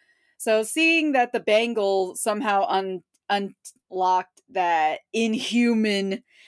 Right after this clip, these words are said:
gene, I'm just like, "All right, yeah, we saw that coming."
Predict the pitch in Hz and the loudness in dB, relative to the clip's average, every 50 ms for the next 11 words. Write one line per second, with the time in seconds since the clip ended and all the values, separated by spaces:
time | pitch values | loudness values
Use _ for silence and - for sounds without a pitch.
0 | - - - _ - 165 156 175 233 247 233 214 190 190 185 185 180 196 190 - | -20 -20 -20 _ -16 -12 -6 -4 -2 -2 0 0 -2 -2 -2 -2 -4 -6 -8 -4
1 | - 196 180 175 - - - 320 427 415 214 180 175 180 190 208 208 135 226 233 | -4 -2 -2 -2 -2 -2 -2 -2 0 0 0 2 2 2 0 -2 -4 -4 -2 -2
2 | 226 214 220 233 262 226 226 226 - - 214 202 214 202 190 - - 165 160 160 | 0 0 0 -2 -4 -6 -8 -6 -4 -2 -2 -2 -2 -4 -4 -8 -10 -10 -10 -8
3 | 185 247 285 | -8 -10 -10